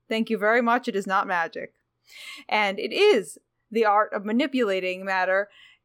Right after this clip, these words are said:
at its most basic form. So manipulating the cells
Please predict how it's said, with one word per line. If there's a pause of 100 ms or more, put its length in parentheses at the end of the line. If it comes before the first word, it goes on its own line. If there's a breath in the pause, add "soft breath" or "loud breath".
at
its
most
basic
form. (200)
So
manipulating
the
cells